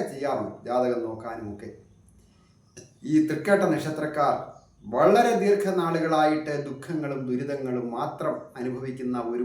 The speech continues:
വലിയ ജനാവലി തന്നെയുണ്ട്. അതായത് കണ്ടകശനിയൊക്കെ കഴിഞ്ഞു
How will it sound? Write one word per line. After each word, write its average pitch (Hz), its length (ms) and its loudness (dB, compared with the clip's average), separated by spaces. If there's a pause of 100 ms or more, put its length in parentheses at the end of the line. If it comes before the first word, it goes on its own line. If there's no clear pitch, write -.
വലിയ 143 260 -2 (160)
ജനാവലി 117 440 -2
തന്നെയുണ്ട്. 120 380 -4 (1400)
അതായത് 190 380 10 (100)
കണ്ടകശനിയൊക്കെ 175 880 4 (180)
കഴിഞ്ഞു 175 340 4